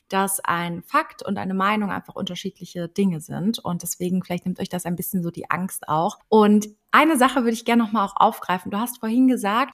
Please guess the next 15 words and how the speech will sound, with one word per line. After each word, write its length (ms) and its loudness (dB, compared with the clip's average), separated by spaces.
dass 240 0
du 540 0
Abstand 580 0
genommen 500 -4
hast 240 0
und 60 4
den 100 0
Content 480 2
quasi 460 0
aus 260 2
der 160 -6
Zuschauerperspektive 1400 -4
dir 140 -2
noch 160 -6
mal 180 0